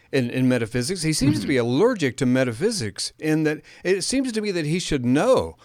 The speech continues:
Speaker 1: about contingent and necessary beings and non-contingent beings and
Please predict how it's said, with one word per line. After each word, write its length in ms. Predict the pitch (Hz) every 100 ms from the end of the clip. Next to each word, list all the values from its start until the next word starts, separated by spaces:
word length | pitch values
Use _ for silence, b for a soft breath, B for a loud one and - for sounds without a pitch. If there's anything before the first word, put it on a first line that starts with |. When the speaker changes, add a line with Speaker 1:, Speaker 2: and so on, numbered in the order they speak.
| b b b
Speaker 1:
about 380 | 123 131 113 -
contingent 760 | 147 135 170 160 135 113 - - b b
and 320 | 127 123 113 120
necessary 640 | 139 147 139 151 131 120
beings 500 | 117 123 113 107 101
and 220 | 107 98 b b
non-contingent 800 | 113 139 139 135 123 135 110 101
beings 400 | 127 120 113 113
and 580 | 131 127 120 120 113